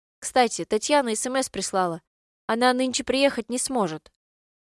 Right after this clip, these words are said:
Привезёт нам ключи от замков на ставнях завтра утром. Может, хватит с нас на сегодня расследования? Поехали по домам». «Поехали», согласилась я. «Так даже правильно будет. Мне лично дома лучше думается».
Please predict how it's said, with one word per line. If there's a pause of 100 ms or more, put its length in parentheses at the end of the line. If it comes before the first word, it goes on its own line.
(140)
Привезёт
нам
ключи
от
замков
на
ставнях
завтра
утром. (1040)
Может,
хватит
с
нас
на
сегодня
расследования?
Поехали
по
домам». (760)
«Поехали», (480)
согласилась
я. (840)
«Так
даже
правильно
будет. (460)
Мне
лично
дома
лучше
думается».